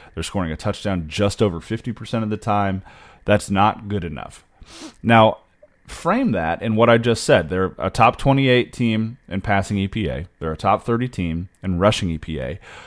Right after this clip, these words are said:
Recently, I've criticized them on, for, on early downs for not being good enough. Well, they're up to thirty-seventh in the country in positive plays on first and second down. So they're getting better there.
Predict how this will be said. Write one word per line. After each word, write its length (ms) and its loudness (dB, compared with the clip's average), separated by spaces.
Recently, 600 0
I've 200 -2
criticized 640 2
them 160 0
on, 120 -2
for, 300 -6
on 160 -2
early 300 0
downs 360 -6
for 120 -8
not 240 0
being 240 -4
good 160 2
enough. 420 -4
Well, 420 2
they're 300 2
up 140 4
to 100 -2
thirty-seventh 640 0
in 100 -6
the 60 -6
country 520 -6
in 500 -2
positive 420 2
plays 300 -2
on 100 -4
first 280 -4
and 100 -6
second 260 -6
down. 280 -10
So 140 -4
they're 120 -2
getting 380 0
better 260 0
there. 400 -6